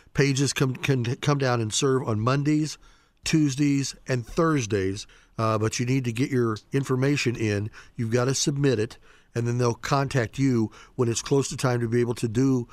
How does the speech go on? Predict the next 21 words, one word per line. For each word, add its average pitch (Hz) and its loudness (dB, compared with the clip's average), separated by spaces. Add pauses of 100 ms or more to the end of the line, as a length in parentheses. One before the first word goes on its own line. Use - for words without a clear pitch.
(220)
uh, 113 2
the 107 -2
schedule 123 0
for 110 -2
your 127 0
student 123 0
to 117 -6
come 123 -2
down 113 -2
to 110 -4
the 107 -2
State 110 -2
House. 90 -6 (360)
Go 143 4
to 120 2 (100)
indiana 180 4
house 156 0
republicans 135 0
dot 135 0
com 113 0
slash 156 0